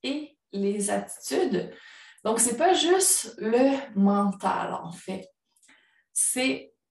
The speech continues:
un petit peu plus global que ça. Ça inclut d'autres dimensions. Mais pour aujourd'hui, ce que je veux que tu saches, c'est qu'on va parler de comment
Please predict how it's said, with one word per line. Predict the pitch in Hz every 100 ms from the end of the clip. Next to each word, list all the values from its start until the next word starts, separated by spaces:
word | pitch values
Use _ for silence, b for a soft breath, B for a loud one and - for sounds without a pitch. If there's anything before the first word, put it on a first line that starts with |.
| _ _ -
un | 220
petit | 220 -
peu | 220
plus | 269 277 202
global | 214 202 180 220 220
que | 202 185
ça. | - -
Ça | - - - -
inclut | 214 220 269 269
d'autres | 247 254 226
dimensions. | 180 - 185 170 - - - _ B B B B B B _ _ _ _ _
Mais | - 226 226 269 311 - -
pour | - 277 269 -
aujourd'hui, | 220 214 208 202 190 240 269 - _ _ _ _ _ _
ce | - -
que | 262 262
je | 214
veux | 214 262 262
que | 226 233 233
tu | - - - 190
saches, | - - 240 262
c'est | - 220
qu'on | 196 220 190
va | 190
parler | - 196 226 226
de | 208 226 233
comment | 214 208 233 269